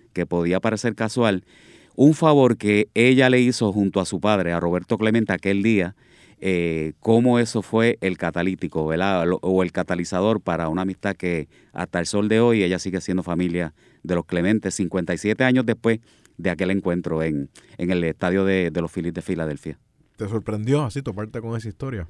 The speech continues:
Speaker 1: Sorprendente porque tan, tan es así que en un momento dado de la, de la entrevista los Clementes se van para, para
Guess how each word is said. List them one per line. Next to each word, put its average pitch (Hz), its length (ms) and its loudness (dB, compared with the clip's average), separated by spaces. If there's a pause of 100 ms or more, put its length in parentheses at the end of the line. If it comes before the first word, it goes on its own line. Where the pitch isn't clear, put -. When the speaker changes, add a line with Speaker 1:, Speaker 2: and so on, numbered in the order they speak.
(120)
Speaker 1:
Sorprendente 117 680 4
porque 117 380 4 (120)
tan, 117 320 6
tan 107 220 4
es 139 120 6
así 180 260 2
que 170 80 4
en 139 60 8
un 127 100 6
momento 139 300 6
dado 139 200 6
de 135 80 6
la, 123 180 4
de 107 180 2
la 107 80 4
entrevista 113 580 2
los 101 140 2
Clementes 92 420 0
se 113 60 0
van 107 200 4
para, 98 440 4 (280)
para 92 440 2